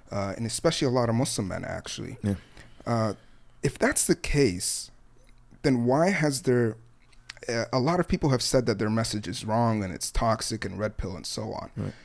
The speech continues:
Speaker 1: If that's the case, then why has their message resonated with so many men?
Speaker 2: I think that's the question that needs to be asked. I,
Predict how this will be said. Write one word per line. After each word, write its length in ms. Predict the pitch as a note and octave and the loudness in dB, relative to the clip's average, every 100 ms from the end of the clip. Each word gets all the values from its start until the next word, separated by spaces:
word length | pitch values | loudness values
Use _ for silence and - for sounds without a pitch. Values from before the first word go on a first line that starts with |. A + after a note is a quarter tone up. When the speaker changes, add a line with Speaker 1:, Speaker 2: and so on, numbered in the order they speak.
| - | -12
Speaker 1:
If 120 | - | -4
that's 220 | F3 G#3 - | -2 -2 -2
the 80 | |
case, 460 | - - B2+ G2 - | -2 2 2 0 -4
then 260 | - G#2+ G#2+ | -4 -4 -2
why 180 | D3 | -2
has 280 | F3 C#3+ A#2+ | -2 -4 -6
their 160 | - A#2 | -4 -2
message 400 | A#2 A#2 G#2 - | -2 -2 -6 -4
resonated 500 | A2+ C3+ A#2 G#2 G2 | -4 -2 -2 -2 -4
with 100 | G2+ | -6
so 180 | - F#2+ | -6 -6
many 180 | F#2 | -6
men? 260 | F#2 A#2 - - - - - - | -6 -8 -10 -16 -20 -20 -18 -6
Speaker 2:
I 60 | F#2 | -4
think 100 | F2 | -2
that's 160 | F2 | -4
the 100 | - | -4
question 340 | G#2+ G2+ - G2 | 2 2 2 0
that 100 | F#2+ | 0
needs 180 | F#2+ F2+ | 0 0
to 80 | F2+ | 0
be 180 | F#2 | 2
asked. 260 | G#2 F#2 - | 4 4 4
I, 120 | G2+ | 0